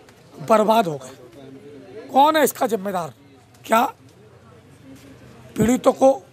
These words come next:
उचित मुआवजा मिल पाएगा? पीड़ितों का कहना है, इस मामले में थाना सदर में भी शिकायत दर्ज कराई जाएगी।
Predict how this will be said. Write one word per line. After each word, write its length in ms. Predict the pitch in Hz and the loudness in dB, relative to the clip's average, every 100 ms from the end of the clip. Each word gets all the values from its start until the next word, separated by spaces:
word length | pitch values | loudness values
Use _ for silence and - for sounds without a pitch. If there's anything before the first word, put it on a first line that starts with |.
| _ _ - | _ _ -12
उचित 360 | 185 277 - | -6 -6 -8
मुआवजा 480 | 202 180 180 170 254 254 _ _ _ _ | -4 -4 -2 0 0 0 _ _ _ _
मिल 260 | 180 170 233 | -12 -6 -4
पाएगा? 420 | 214 262 233 151 - _ _ _ _ _ _ _ _ | 2 2 2 -4 -10 _ _ _ _ _ _ _ _
पीड़ितों 320 | 202 226 208 240 | -8 -4 0 0
का 60 | |
कहना 240 | - 214 247 | 0 -2 -2
है, 80 | |
इस 80 | 208 | -2
मामले 340 | 196 202 226 226 | -6 -6 -4 -4
में 160 | 254 - _ _ _ | -6 -10 _ _ _
थाना 300 | - 190 247 | -8 -4 -2
सदर 280 | 220 190 208 | -2 -2 -4
में 140 | 220 220 | -4 -4
भी 140 | 277 - - - - - | -6 -8 -16 -20 -20 -14
शिकायत 580 | - 226 202 220 - - - - - - - - - - | -10 -4 0 0 -2 -10 -20 -20 -20 -20 -20 -20 -14 -4
दर्ज 240 | 202 220 | -4 -4
कराई 320 | - 214 208 208 | -2 0 2 2
जाएगी। 340 | 226 220 269 | 0 -2 -4